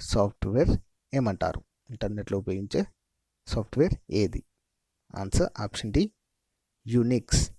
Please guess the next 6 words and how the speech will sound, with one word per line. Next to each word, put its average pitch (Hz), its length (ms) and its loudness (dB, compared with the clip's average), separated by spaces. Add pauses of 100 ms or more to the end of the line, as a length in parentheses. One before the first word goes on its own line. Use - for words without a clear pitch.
(2500)
నెక్స్ట్ - 380 -6
వన్, - 80 -8 (380)
ఇంటర్నెట్లో 170 680 4
ఉపయో-, 104 500 -2
just - 260 -2
completed. 101 420 -2